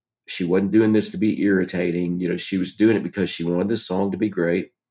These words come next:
but she also figured out a way to communicate what she needed. So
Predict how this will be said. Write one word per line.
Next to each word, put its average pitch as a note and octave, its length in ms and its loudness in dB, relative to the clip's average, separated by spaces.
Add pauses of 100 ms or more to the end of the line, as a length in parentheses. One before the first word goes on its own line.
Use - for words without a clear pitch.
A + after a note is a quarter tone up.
(1000)
but G#2 240 0
she A2+ 160 2
also G#2+ 280 4
figured G2 300 0
out F#2 120 0
a F2 40 -2
way F2 180 0
to E2+ 60 -4
communicate E2+ 600 -6
what D2+ 220 -6
she - 280 -6
needed. E2 380 -6 (160)
So E2+ 460 -4